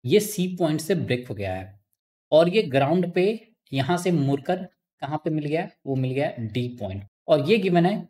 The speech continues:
कि ये एंगल थर्टी डिग्री है। Of course, ये नाइंटी डिग्री होगा, तो ये एंगल कितना होगा?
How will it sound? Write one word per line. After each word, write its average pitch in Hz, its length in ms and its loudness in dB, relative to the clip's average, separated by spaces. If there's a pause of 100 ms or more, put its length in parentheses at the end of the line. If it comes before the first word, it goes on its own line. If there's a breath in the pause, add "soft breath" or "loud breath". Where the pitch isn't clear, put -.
कि 170 80 -2
ये 170 380 2 (220)
एंगल 147 340 -2 (200)
थर्टी 120 300 -6
डिग्री 101 340 -10
है। - 200 -16 (880)
Of 127 220 -4
course, 175 220 2
ये 156 60 2
नाइंटी 123 300 0
डिग्री 139 200 0
होगा, 147 280 -2 (720)
तो 156 60 0
ये 156 180 4
एंगल 170 200 4
कितना 165 260 -2
होगा? 151 200 -6